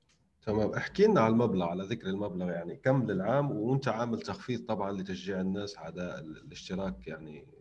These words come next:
وهذه فرصة اللي يحب يشترك، يعني، وي-، ويشترك في خطة العام. كم العام في، آه،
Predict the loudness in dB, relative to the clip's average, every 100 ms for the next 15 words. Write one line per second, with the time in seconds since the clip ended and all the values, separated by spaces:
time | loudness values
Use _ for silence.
0 | _ -20 _ _ _ -8 -4 -4 -4 -4
1 | -4 -4 -4 -2 -4 -4 -6 -8 -6 -6
2 | -4 -6 -6 -4 -4 -6 -12 -12 -12 -8
3 | -8 -10 -12 -14 -14 -14 -14 -14 -12 -14
4 | -12 -12 -14 -18 _ 0 2 0 -6 -4
5 | -2 -2 -4 -12 -10 -8 -6 -10 -12 -16
6 | -16